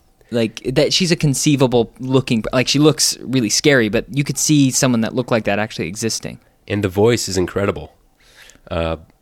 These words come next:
Speaker 2: I love when they can really get a good old, like, an old voice like that, but one that also sounds like a witch. And fun fact, the same woman did both the Queen and the witch.
Speaker 1: Oh, really?
Speaker 2: All, and basically, the story goes that all she had to do to t-,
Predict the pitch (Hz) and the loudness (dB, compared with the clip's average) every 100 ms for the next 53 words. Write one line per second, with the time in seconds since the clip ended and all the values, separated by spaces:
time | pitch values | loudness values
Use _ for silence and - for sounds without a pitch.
0 | _ _ 101 107 117 95 98 101 98 92 | _ _ -2 0 0 -2 -4 -2 -2 -4
1 | 95 92 104 95 92 87 90 87 - 92 | -4 -2 -2 0 -2 -4 -8 -8 -2 2
2 | 90 92 90 - - _ - - - - | 2 2 -2 -14 -20 _ -10 -8 -8 -14
3 | _ _ - 107 123 113 107 104 98 90 | _ _ -6 0 0 2 2 2 0 -2
4 | 95 92 90 92 92 90 87 - 90 87 | -2 -2 -2 -2 -2 -2 -4 -6 -6 -6
5 | 87 85 85 82 85 - - - - - | -6 -8 -8 -4 -4 -6 -14 -20 -20 -20
6 | - 104 95 - 123 107 123 113 95 - | -6 -6 -4 0 2 2 0 0 -2 -8
7 | - _ _ _ _ 98 - 117 117 110 | -20 _ _ _ _ -6 -2 0 0 -2
8 | - 92 117 107 92 98 92 101 95 92 | -4 -2 0 0 0 0 0 2 0 -2
9 | - 87 90 - 113 127 151 175 _ _ | -10 -4 -4 -4 -4 -4 -4 -8 _ _
10 | 98 104 104 95 - 85 95 98 92 - | -4 -2 -2 -4 -10 -6 -2 0 0 -2
11 | - - - 113 98 101 98 110 - 101 | -8 -6 -2 0 0 -2 -4 -8 -2 0
12 | 110 107 - 85 113 120 120 113 107 104 | 0 -2 -4 -4 -2 0 -2 0 0 -2
13 | 78 95 101 - - 117 107 101 101 90 | -8 -6 -6 -4 0 2 4 4 2 0
14 | 82 101 - 104 101 92 90 98 92 - | 2 2 2 -2 -2 -4 -2 -2 -4 -12